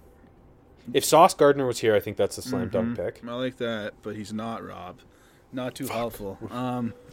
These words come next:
Speaker 2: <laughs> uh, do you think Linderbaum would be the, the, the, the fit here for the Eagles?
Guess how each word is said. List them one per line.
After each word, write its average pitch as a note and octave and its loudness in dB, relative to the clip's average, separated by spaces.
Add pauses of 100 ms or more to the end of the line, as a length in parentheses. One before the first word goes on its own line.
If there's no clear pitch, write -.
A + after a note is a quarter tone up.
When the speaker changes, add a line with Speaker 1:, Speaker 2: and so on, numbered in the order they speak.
Speaker 2:
<laughs> C4 -4 (640)
uh, D#3+ 2 (220)
do D#3+ -4
you G3+ 4
think A3+ 2
Linderbaum C3+ 0
would A#2+ -6
be A2+ -4 (360)
the, G#2 -6 (120)
the, F#2+ -10 (140)
the, F#2+ -14 (160)
the A2 -10
fit G#2 -12
here A2 -12
for G2 -14
the F#2 -14
Eagles? E2+ -16